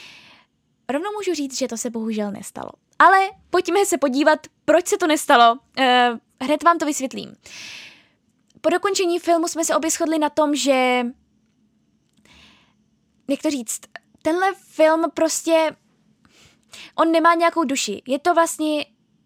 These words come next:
asi dobře technicky zvládnuté, eh, je to dobře natočené, každopádně je to chladné.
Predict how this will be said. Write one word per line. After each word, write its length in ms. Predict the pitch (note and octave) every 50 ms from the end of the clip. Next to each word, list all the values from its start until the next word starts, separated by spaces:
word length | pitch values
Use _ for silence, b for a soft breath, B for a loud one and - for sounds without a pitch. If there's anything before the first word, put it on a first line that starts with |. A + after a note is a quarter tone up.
| _ _ _ _ _ _ _ _ _ _ _ _ - -
asi 240 | C4+ C4 - D#4+
dobře 280 | B3+ A#3+ C4 B3+ C#4+ C#4+
technicky 440 | A#3 C#4 - C4+ C#4 - - A#3 G#3+
zvládnuté, 720 | G#3 A3 B3 C#4 C#4 D#4+ D#4+ - D#4+ D#4+ D#4 D#4 D#4 D#4+ - _ -
eh, 200 | A#3 A3+ A3+ A3+
je 160 | A3+ A3 A3
to 200 | - A#3 A3+ A3
dobře 420 | G#3 G#3+ A3 G#3+ A#3 - A3 G#3
natočené, 600 | G3+ G#3 A#3 C4 D4+ E4 - D#4 D4 C#4+ C#4+ C#4 C#4
každopádně 720 | - C4+ B3+ C4+ C#4 - C4+ C4+ C4 B3+ C4+ C4+ C4 C4+ B B B B B B
je 100 | C#4 C#4+
to 100 | C#4+ E4+
chladné. 440 | - C#4+ C#4+ C4+ A3 G#3+ F#3+ -